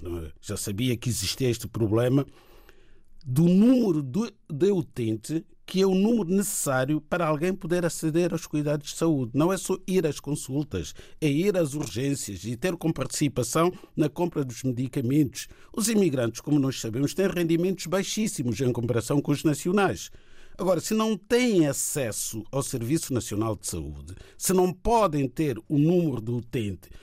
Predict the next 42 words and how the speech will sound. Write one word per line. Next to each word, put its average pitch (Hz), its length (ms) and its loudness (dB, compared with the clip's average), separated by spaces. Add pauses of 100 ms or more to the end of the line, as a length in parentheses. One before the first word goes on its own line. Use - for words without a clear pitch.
(120)
porque 147 240 0
ainda 160 320 4
têm 135 280 0
a 113 40 2
sua 160 240 0
situação 107 540 -4
por 104 220 -8
regularizar, 98 800 -4 (320)
o 180 80 2
que - 80 0
é 294 80 0
que - 100 -16
vai 127 220 -2
acontecer? 98 580 -10 (240)
O - 80 -20
que - 80 -10
vai 208 140 0
acontecer 196 440 -2
é 202 120 0
que 214 280 -4 (400)
não 220 200 4
hão 196 160 6
de 147 120 0
ir 147 80 4
aos 143 180 -2
cuidados 113 400 -4
de - 60 -8
saúde, 98 360 -4
não 165 160 6
vão 170 200 0
beneficiar 131 520 -4
dos 117 160 -12
cuidados 113 360 -4
de - 60 -12
saúde, 165 540 0 (460)
e 202 240 6
isso 196 420 0 (160)
é 190 80 0
uma 165 200 2
questão 151 580 -4 (260)
não 185 300 4
só 123 480 -6